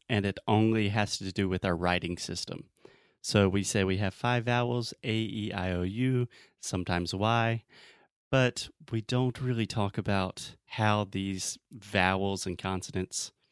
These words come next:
how they actually sound, like the movements that we make in our mouth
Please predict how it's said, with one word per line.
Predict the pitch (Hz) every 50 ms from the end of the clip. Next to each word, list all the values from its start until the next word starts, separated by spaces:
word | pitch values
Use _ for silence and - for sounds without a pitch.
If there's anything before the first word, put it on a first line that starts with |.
| _ _ _ _ _ _ _ _ _ _ _ _ _ _
how | - - - 104
they | 98 98
actually | 92 95 95 - - 101 87
sound, | - - - 95 90 87 82 80 82 87 87
like | 87 85 85 _
the | - 92
movements | 92 95 90 98 101 98 92 101 98 90 90 - -
that | - 90 -
we | - 95
make | 90 87 90 92 92 -
in | 98 -
our | 85 87
mouth | 85 85 87 90 90 90 90 - -